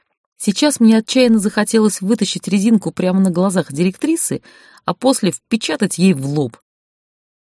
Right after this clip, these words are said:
Но это никак не вязалось с тем, что я собиралась говорить Тони по дороге домой.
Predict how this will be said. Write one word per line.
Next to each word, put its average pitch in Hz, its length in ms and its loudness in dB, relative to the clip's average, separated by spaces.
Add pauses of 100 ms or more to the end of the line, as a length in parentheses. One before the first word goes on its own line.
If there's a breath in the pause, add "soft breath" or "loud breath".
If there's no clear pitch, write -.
(1200)
Но 240 180 2
это 269 200 0
никак 247 300 0
не 233 120 2
вязалось 170 400 0
с - 80 -8
тем, 214 200 -2
что - 140 -6
я 160 140 -2
собиралась 147 480 -2
говорить 139 360 -4
Тони 147 300 -4
по 202 140 -8
дороге 143 340 -6
домой. 135 440 -6